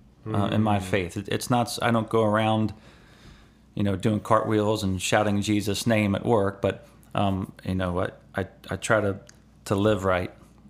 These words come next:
Speaker 2: Yeah.
Speaker 1: and handle myself in situations and, and treat people in such a way, kinda like we read in Philippians two,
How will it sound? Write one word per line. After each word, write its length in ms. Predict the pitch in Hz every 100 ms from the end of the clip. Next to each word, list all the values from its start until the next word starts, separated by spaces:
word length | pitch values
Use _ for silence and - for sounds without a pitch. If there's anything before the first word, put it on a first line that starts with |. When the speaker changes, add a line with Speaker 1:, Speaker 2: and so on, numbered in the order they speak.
| -
Speaker 2:
Yeah. 140 | 104 101
Speaker 1:
and 140 | 98
handle 260 | 95 110 107
myself 500 | 101 101 - 101 -
in 60 | 95
situations 760 | 98 - 95 98 95 95 92
and, 120 | 92 -
and 200 | 92 -
treat 240 | 110 98
people 260 | 104 101 101
in 80 | 98
such 260 | 101 -
a 40 | 95
way, 380 | 98 98 95 - - - - - - -
kinda 200 | - 113
like 220 | 107 104 -
we 100 | 98
read 200 | 107 104
in 120 | 101
Philippians 540 | - 98 104 98 95
two, 320 | - 113 90